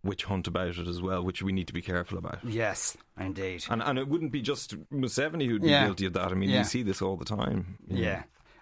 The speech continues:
Speaker 2: Uh, now, uh, Congo we're gonna go to next.
Speaker 1: Mm.
Speaker 2: This is just an extraordinary, but somehow not
Speaker 1: Yeah,
Speaker 2: surprising
Speaker 1: yeah,
Speaker 2: story.
Speaker 1: yeah.
Speaker 2: Uh, uh, this is, uh, Joseph Kabila and, uh,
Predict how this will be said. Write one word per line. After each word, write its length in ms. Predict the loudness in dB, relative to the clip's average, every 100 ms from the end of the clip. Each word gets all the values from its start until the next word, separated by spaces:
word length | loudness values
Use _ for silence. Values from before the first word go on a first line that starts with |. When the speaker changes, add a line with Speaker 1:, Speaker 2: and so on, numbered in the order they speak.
| 2
Speaker 2:
Uh, 300 | 6 8 6
now, 380 | 4 6 6 6
uh, 360 | 4 4 4 4 -2 -12 -20 -20 -20 -20 -20 -20 -20 -6
Congo 380 | 8 8 10 6
we're 60 | 4
gonna 160 | 4
go 160 | 4 2
to 180 | 2 2
next. 260 | 4 4
Speaker 1:
Mm. 60 | 2
Speaker 2:
This 140 | 2
is 140 | -2 -2
just 320 | 2 2 4
an 100 | 0
extraordinary, 540 | 0 0 2 4 2 2
but 280 | 6 6
somehow 400 | 8 8 10 10
not 300 | 10 8 6
Speaker 1:
Yeah, 60 | 6
Speaker 2:
surprising 680 | 4 8 10 10 8 4 2
Speaker 1:
yeah, 60 |
Speaker 2:
story. 440 | 2 2 2 0 -2
Speaker 1:
yeah. 340 | 2 2 4
Speaker 2:
Uh, 20 | 4
uh, 120 | 2
this 240 | 2 -2
is, 160 | 0 2
uh, 120 | 2
Joseph 320 | 2 -2 -2
Kabila 500 | -4 0 2 4 4 4
and, 340 | 2 2 2
uh, 240 | 2 2